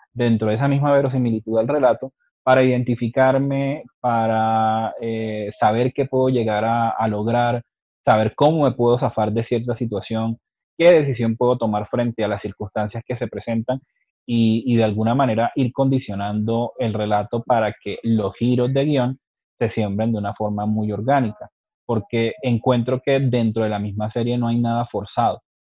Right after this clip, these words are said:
Particularmente siento que la serie va fluyendo conforme las cosas se van dando y pueden llegar a ocurrir.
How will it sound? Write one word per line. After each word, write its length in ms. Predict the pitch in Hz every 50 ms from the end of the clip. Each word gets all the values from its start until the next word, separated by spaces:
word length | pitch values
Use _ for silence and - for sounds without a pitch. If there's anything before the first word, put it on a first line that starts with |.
| _ _
Particularmente 760 | _ 113 110 107 - 110 107 110 107 104 107 110 117 113 123 120
siento 320 | - 139 127 131 131 131
que 80 | 131 131
la 140 | 117 104 98
serie 240 | 104 101 104 107 110
va 140 | 113 117
fluyendo 560 | - - 131 127 127 131 131 131 131 131 131 131
conforme 500 | - 123 117 - - 107 101 101 101 98
las 140 | - - -
cosas 260 | - 101 101 117 110 -
se 80 | 127
van 220 | 127 123 123 127 127
dando 360 | 123 117 113 107 110 117 - _ _ _ _ _ _ _ _ _
y 200 | - 131 113 110
pueden 480 | - - 135 135 131 127 131 131 139
llegar 320 | 139 135 123 113 104 101 101
a 60 | 104
ocurrir. 500 | 104 - - 113 104 113 113 101 95 -